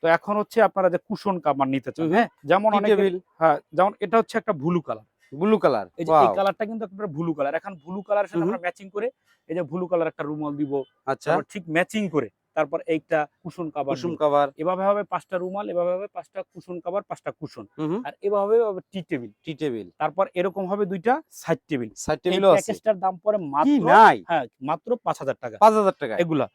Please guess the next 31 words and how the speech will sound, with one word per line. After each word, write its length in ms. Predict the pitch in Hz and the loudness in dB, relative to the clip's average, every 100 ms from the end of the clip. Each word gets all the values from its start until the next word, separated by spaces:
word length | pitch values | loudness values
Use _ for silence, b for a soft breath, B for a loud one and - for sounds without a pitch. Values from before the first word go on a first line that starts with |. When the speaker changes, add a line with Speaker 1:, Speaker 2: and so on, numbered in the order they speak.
| _ | _
Speaker 2:
হুম 160 | - 160 | -8 -4
হুম। 120 | 196 | -2
Speaker 1:
তো 60 | 185 | -2
তারপর 300 | - 202 220 | 2 2 6
এখন 220 | 214 226 214 | 4 4 -4
যেইটার 300 | 175 190 208 | -4 -4 -6
সাথে 160 | 208 196 | -8 -8
ম্যাচিং 260 | 185 196 185 | -8 -8 -14
করে 120 | 185 | -8
দিই, 120 | 190 | -6
যেমন 140 | 185 185 | -8 -10
এইটার 300 | 185 185 185 | -10 -10 -10
সাথে 200 | - 185 185 | -10 -6 -2
আবার 180 | 170 | 0
একটা 200 | 160 - 156 | -2 -4 -8
নিচে 260 | 165 - | -8 -4
একটা 180 | 175 - | -6 -4
যেমন 160 | 151 147 | -8 -8
কভার 280 | - 139 131 | -4 -2 -2
রাখা 200 | 127 - | -4 -10
আছে। 140 | 127 - | -16 -8
Speaker 2:
হুম 140 | 156 | -6
হুম। 120 | 165 | -4
Speaker 1:
কভারগুলো 120 | 156 160 | -6 -12
সব, 120 | - | -14
এগুলো 180 | 160 165 | -12 -10
ওজন 280 | 143 170 175 | -6 -4 -4
অনেক, 160 | 131 - | -6 -10
একটু 160 | _ | _
ধরো 200 | - 196 | -14 -14
তো, 120 | 208 | -14